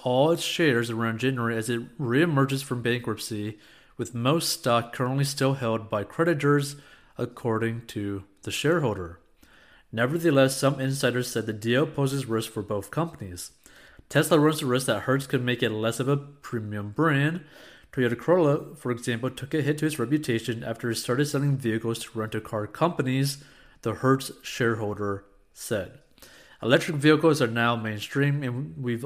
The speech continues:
only just begun to see rising global demand and interest," said Hertz interim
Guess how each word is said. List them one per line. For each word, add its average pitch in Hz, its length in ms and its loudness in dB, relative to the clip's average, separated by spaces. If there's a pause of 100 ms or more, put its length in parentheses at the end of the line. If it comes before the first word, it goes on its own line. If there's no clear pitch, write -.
only 160 640 -2 (240)
just 139 260 -2
begun 127 280 0
to 117 60 -6
see 113 200 -4
rising 110 400 0
global 127 280 0
demand 107 420 -4
and 110 140 -10
interest," 120 640 -2
said 120 200 -2
Hertz 110 340 -2
interim 123 540 -2